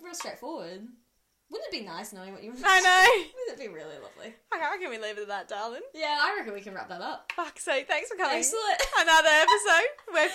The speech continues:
Speaker 2: fruity and always fucking angry.
Speaker 1: Yeah, that's the one, that's the one.
Speaker 2: So we wake up and choose violence every day.
Speaker 1: Um, honestly, yeah. I think I do.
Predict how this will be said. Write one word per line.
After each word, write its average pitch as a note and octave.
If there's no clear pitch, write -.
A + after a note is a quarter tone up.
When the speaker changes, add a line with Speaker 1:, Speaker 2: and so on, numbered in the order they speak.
Speaker 2:
fruity E4+
and D#4
always C4+
fucking B3
angry. A#3+
Speaker 1:
Yeah, C4
that's C#4+
the G#4+
one, A3
that's B3
the B3
one. F#3
Speaker 2:
So A3+
we A3
wake A3
up A#3+
and G3+
choose G#3+
violence G3
every G#3
day. G3+
Speaker 1:
Um, A#3
honestly, G4
yeah. G3+
I -
think F#4+
I F4+
do. G3